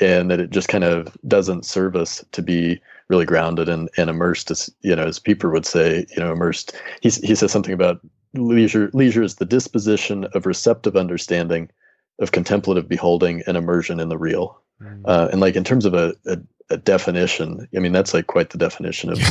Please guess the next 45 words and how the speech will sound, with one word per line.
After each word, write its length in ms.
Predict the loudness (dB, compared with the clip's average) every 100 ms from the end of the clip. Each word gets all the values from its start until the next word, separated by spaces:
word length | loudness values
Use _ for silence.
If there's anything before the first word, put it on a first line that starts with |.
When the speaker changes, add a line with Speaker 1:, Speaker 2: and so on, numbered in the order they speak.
| 0 -8
Speaker 2:
<laughs> 260 | -18 -2
Speaker 1:
of 140 | 0 2
leisure. 460 | -2 -2 -6 -8 -10
Speaker 2:
Yeah, 280 | -2 -2 0
it 140 | 0
is. 260 | -2 -2 -10 -16 -16 -20 -20 _ 0
I 60 |
was 80 | 2
just 120 | 2
thinking 160 | 2 0
to 60 | 0
myself, 240 | -2 -4
yeah, 120 | -6 -4
this 220 | -2 2
idea 440 | 2 2 2 2
of 160 | 0 -2
wonder 540 | 0 2 2 2 2
and 260 | 2 0 0
living 360 | 2 2 2 2
in 180 | 0
the, 260 | 0 -2 0
uh, 260 | -2 -4 -6 _ _ _
uncertain 440 | 0 0 -2 -4 -6
times, 460 | -4 -2 -2 -4 -12 -20 _ -4
it 100 | -2
might 140 | 2
be 120 | 2
a 40 | 2
really 180 | 4 4
good 160 | 2 0
practice, 460 | -4 -2 -6 -8 -6
you 100 | -2
know, 340 | 0 -2 -6 -18 _ -10
between 280 | 0 2
now, 200 | 4 2
this 160 | 2 0
weekend, 240 | 0 2
it's 100 | 2
this 140 | 0 0
weekend 300 | 0 2 0
if 80 | 0
you're 60 |
listening 240 | -2 -2 -2
to 120 | -2
it, 140 | -2